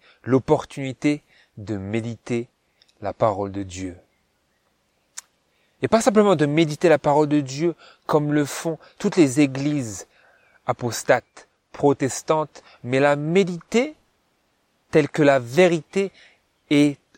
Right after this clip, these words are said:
en Jésus, comme c'est écrit. Aujourd'hui,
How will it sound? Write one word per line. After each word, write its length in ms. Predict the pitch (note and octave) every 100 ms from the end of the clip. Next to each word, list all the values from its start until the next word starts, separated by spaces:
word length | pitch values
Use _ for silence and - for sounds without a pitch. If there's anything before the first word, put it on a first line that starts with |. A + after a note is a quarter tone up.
| _
en 220 | B2 G#2+
Jésus, 720 | F#2+ F#2 A#2 A#2 G2+ F#2 - _
comme 160 | A#2
c'est 180 | G2+ G2
écrit. 340 | G#2+ - A2 - _ _ _ _ _ _ _ _ _ _ _ _ _ _ _ _ _ _ _ _ _ _ _ _ _ _ _ _ _ _ _ _ _ _ _
Aujourd'hui, 680 | D#3+ F3 E3 C#3 F3 A#3